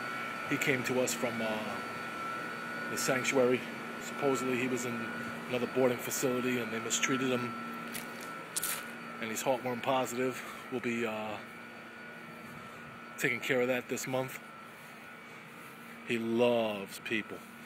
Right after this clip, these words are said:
He's selectively dog aggressive, so you have to be careful. But he is one hundred percent a beautiful, beautiful little red pit. He's got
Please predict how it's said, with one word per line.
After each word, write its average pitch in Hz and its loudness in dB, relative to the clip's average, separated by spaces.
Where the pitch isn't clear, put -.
He's 123 0
selectively 123 2
dog 120 4
aggressive, 117 0
so - -2
you 107 2
have 113 -2
to - -10
be 113 -6
careful. 117 -2
But 107 2
he 123 2
is 117 -2
one 131 -2
hundred 127 0
percent 120 -2
a 104 -4
beautiful, 127 4
beautiful 120 0
little 117 0
red 110 0
pit. 117 0
He's - -12
got 107 0